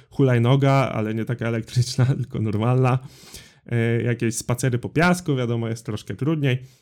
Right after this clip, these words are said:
No i tych aktywności na wakacjach jest na pewno dużo, no i wiadomo, że możemy tych kalorii spalić dużo więcej, a też jak jest gorąco i chodzimy,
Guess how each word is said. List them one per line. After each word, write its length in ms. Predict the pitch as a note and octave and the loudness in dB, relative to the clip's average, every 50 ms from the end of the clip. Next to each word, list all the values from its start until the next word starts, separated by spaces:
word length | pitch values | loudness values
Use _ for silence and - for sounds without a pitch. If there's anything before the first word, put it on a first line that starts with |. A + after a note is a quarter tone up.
| _ _ - | _ _ -6
No 160 | F3+ G#3+ B3 | -4 -4 -2
i 120 | B3 A3+ | -4 -4
tych 180 | - A#3 A3+ A3+ | -2 -2 0 0
aktywności 540 | G#3+ - - G3+ F3+ F3+ F#3+ G3+ - - E3 | 0 0 -2 -2 0 0 0 -2 -2 -4 -4
na 100 | D#3 D3+ | -4 -4
wakacjach 400 | D3 C#3+ D3+ D3 - D3 C#3 - | -2 -2 -4 -2 -2 -2 -2 -2
jest 180 | C3 B2+ - | -4 -4 -4
na 100 | A#2+ A#2+ | -4 -2
pewno 380 | A#2+ C#3 C3 A#2+ A2+ G#2+ A2 - - _ _ _ _ - | 0 0 0 0 0 -2 -4 -6 -12 _ _ _ _ -2
dużo, 500 | B2 A#2 A#2+ A2+ A2+ D3+ F#3+ C#4+ C4+ - - _ _ _ - | 2 4 4 4 6 4 4 2 2 -2 -10 _ _ _ -6
no 120 | D#4+ F#4 | -4 0
i 200 | F#4 E4+ E4 D4+ | 0 2 2 2
wiadomo, 380 | B3 G#3+ F3 F3 F3 E3+ E3+ D#3 | 2 2 2 2 2 2 2 2
że 120 | C3+ C3+ | 2 2
możemy 300 | B2+ C3 B2 C3 B2 B2+ | 0 0 0 2 0 0
tych 160 | B2 C3 B2 - | 0 0 -2 -2
kalorii 300 | - A2 A#2 B2 B2 A#2 | -2 -2 0 0 0 -2
spalić 280 | A#2+ - A2 A2+ A2 | -2 -2 -2 0 0
dużo 280 | A2+ A#2+ B2 A2+ A2 G#2+ | 2 2 2 2 2 2
więcej, 280 | A2 A#2+ - - G#3 | 0 0 0 2 0
a 60 | F#3+ F3+ | 0 0
też 160 | F#3 F3+ F3+ | 0 -2 -2
jak 140 | E3 D3 - | -2 -4 -2
jest 140 | D3+ C#3 | -4 -2
gorąco 440 | A#2+ C3 C#3 D#3 F#3+ G#3+ G#3 G#3+ G3+ | 0 2 2 2 2 0 0 -2 -2
i 100 | G#2 D3 | -2 -2
chodzimy, 480 | - - C3+ B2+ C#3+ F3+ G#3 A#3+ C#4+ | -2 -2 0 2 2 2 2 2 0